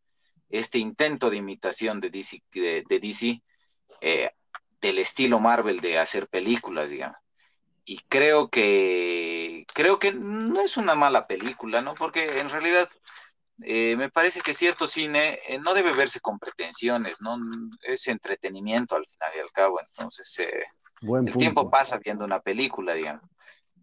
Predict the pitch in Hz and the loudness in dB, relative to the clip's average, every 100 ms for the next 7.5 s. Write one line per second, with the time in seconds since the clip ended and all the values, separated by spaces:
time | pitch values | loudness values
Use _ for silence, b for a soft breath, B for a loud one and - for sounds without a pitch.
0 | _ - 95 101 98 101 101 101 101 101 | _ 0 0 2 2 4 4 4 4 4
1 | 101 110 120 139 156 160 - 202 - 190 | 4 4 0 0 2 2 6 4 8 8
2 | 190 175 165 - 160 135 131 143 127 113 | 10 8 6 2 4 4 6 4 4 4
3 | 131 160 110 92 101 127 - 113 - 101 | 2 0 -4 -6 -4 -4 -4 -10 -6 -6
4 | 104 101 113 123 135 143 143 - 123 113 | -6 -6 -4 0 2 2 0 -2 -2 -2
5 | 113 113 156 151 135 - 160 - 165 151 | -2 -2 2 4 4 2 0 2 2 0
6 | - 147 160 127 98 85 110 123 123 104 | 2 4 4 4 0 0 -2 -2 -2 -4
7 | 92 90 85 85 | -4 -6 -6 -8